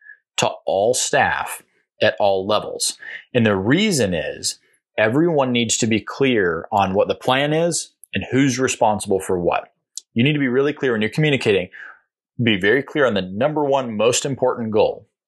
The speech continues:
The one thing that if, if this one ball moves forward, we're in good shape. This is the most important goal in the entire organization.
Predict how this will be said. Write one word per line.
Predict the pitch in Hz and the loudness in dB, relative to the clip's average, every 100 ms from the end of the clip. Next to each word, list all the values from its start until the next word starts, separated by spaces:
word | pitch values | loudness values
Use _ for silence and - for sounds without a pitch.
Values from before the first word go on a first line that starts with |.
| - | -2
The | 104 87 | 0 0
one | 82 101 151 156 | 2 0 2 0
thing | 156 131 95 92 | 0 0 0 0
that | 98 | 0
if, | 92 - - - | -2 -6 -20 -6
if | - 87 | -2 0
this | 92 90 - | 2 0 0
one | 113 165 156 | 0 0 0
ball | 143 131 127 | -2 0 -2
moves | 127 117 | -4 -4
forward, | - 139 107 92 82 92 _ - | 0 2 2 0 -6 -10 _ 0
we're | 117 | 0
in | 110 110 | 0 0
good | 107 92 | 0 2
shape. | - - - _ 120 | 2 0 -4 _ 0
This | 113 | 2
is | 117 | 2
the | 101 | 0
most | 95 117 156 - | 0 2 0 0
important | 139 117 110 120 110 | -6 0 0 0 -2
goal | 101 98 | 0 0
in | 92 | -2
the | 92 | -4
entire | 87 - 107 113 107 | -6 -2 0 2 0
organization. | 107 101 92 80 - 58 | -2 -2 0 0 0 -2